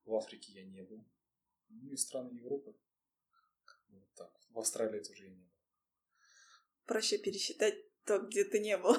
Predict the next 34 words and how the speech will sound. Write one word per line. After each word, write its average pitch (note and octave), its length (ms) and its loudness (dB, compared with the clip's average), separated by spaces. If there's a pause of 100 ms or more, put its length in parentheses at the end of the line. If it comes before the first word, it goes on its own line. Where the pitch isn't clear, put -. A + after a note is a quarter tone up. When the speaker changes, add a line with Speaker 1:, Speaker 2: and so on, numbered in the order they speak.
Speaker 1:
Ну, - 280 6
не F3+ 120 6
то, F3+ 120 0
что A#2 260 -4 (220)
считать. - 300 -4
Ну, D#3 300 2 (300)
есть E3+ 320 4
страны, F3+ 420 8
которые, C#3+ 500 8
м, A2+ 1200 -4
где B2+ 140 4
востребована A2 640 0
классическая - 520 -4
музыка, F#3 340 2
опера, - 420 2
а - 80 2
есть D#3+ 200 4
страны, D3+ 280 2
где B2 260 -2
это C3+ 140 -2
не B2 80 -8
востребовано, G#2+ 680 -8
где G#2+ 200 -6
этого G#2+ 220 -6
нет. G#2+ 300 -6 (840)
Допустим, G2 560 -6 (1160)
какой-нибудь - 380 -16
Афганистан. G2 520 -6 (680)
Там A#2+ 180 -6
<laughs> - 240 -12
нет C3+ 220 -2
оперного G#2+ 320 -10
театра, G2 320 -2
кажется. - 480 -8